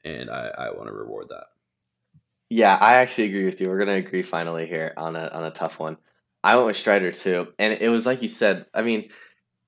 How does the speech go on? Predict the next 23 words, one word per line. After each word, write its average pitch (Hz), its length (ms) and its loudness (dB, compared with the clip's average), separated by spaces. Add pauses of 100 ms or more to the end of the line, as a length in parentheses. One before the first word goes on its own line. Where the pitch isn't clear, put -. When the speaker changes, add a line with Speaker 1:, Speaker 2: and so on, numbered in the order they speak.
(680)
Speaker 2:
you 131 180 0
look 123 180 0
at 165 80 -6
the, 113 420 2
the 101 120 -4
work 92 500 -2
that 101 140 -4
he 98 200 -8
did, 85 320 -4
and 98 160 -4
I, 113 200 0
I'd 135 180 -4
say 170 140 -2
they 156 100 -2
had 107 160 -4
somewhat 95 260 -6
similar 85 360 -4
bodies 82 400 -2
of 80 160 -12
work 82 280 -8
in 82 140 -8
terms 78 240 -10
of, 78 180 -12